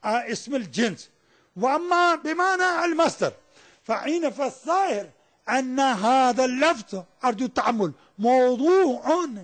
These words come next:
لمعنى حدثي وهو إيجاد الطلب، لا لنسبة طلبية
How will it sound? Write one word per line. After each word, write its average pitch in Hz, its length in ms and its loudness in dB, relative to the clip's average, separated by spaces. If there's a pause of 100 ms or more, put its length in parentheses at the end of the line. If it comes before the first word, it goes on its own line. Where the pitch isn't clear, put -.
(420)
لمعنى 254 680 0
حدثي 269 460 -2
وهو 302 380 0
إيجاد 311 840 0
الطلب، 190 400 -4 (460)
لا 370 400 0
لنسبة 339 520 0
طلبية 262 600 0